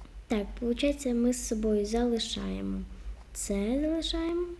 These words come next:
Так, юбочку і кофту. Так, ось це от, значить, да? Да.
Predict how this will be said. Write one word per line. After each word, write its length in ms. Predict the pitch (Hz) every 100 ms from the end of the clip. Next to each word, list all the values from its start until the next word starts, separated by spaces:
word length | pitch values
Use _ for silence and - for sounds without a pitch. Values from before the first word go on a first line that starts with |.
| - - -
Так, 260 | 214 208
юбочку 560 | 247 294 339 - - 370 403 - -
і 320 | 285 269 247 - - - -
кофту. 760 | 214 214 - _ - - 359 370 - - - - - - - - - _ -
Так, 200 | - 240 214
ось 140 | - 262
це 260 | - 214
от, 160 | 190 190
значить, 520 | 196 190 190 - 208
да? 180 | 214 247 359 - - - - - 359
Да. 280 | 311 294